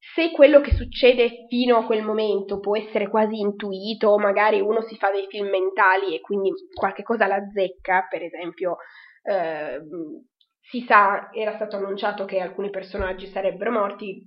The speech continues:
uno facendo il totomorto qualcosa la azzecca, anche arrivandoci col ragionamento,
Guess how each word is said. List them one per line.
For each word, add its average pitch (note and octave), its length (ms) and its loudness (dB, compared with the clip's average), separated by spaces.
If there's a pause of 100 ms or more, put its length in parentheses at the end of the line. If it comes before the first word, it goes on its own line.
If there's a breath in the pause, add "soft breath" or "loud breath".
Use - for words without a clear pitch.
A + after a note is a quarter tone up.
uno A3+ 280 2
facendo G#3+ 480 0
il G#3 60 -4
totomorto G#3 760 0
qualcosa G3+ 560 -2
la D#4 120 -6
azzecca, G#3 580 -8
anche G3 480 -10
arrivandoci G3+ 680 -2
col - 180 0
ragionamento, G3+ 880 2